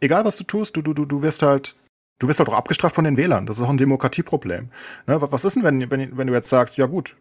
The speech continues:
dann, ähm, kämpfen wir nicht dafür. Die Franzosen kämpfen aber für ihre Atomkraftwerke, wir kämpfen aber nicht für das Gas, was unsere Option ist aktuell, weil wir können ja nicht ganz ohne. Es geht ja einfach nicht."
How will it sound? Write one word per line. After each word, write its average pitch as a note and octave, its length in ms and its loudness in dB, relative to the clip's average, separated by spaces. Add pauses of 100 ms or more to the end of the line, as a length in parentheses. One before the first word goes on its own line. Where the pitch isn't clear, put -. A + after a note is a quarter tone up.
dann, A2+ 280 -2
ähm, A2 400 -4 (460)
kämpfen D3+ 280 2
wir B2+ 80 6
nicht E3+ 180 4
dafür. C3+ 360 4 (720)
Die B2 80 0
Franzosen C3+ 380 2
kämpfen D#3 300 0
aber A#2+ 180 2
für - 120 -2
ihre A#2 160 2
Atomkraftwerke, G3 600 0
wir D#3+ 80 2
kämpfen D3 240 0
aber A#2+ 140 2
nicht A#2 120 -2
für A2+ 100 0
das A2 140 0
Gas, F2 300 -4
was G#2 120 -4
unsere - 240 -4
Option F#2+ 320 -4
ist G2+ 140 -6
aktuell, G2 440 -6
weil G2 160 -2
wir G#2 80 -4
können A2 180 -2
ja F#2+ 80 0
nicht F#2 160 -4
ganz - 400 -2
ohne. F2 380 -6
Es - 80 -10
geht - 140 2
ja F2 80 0
einfach F2+ 240 -6
nicht." - 200 -10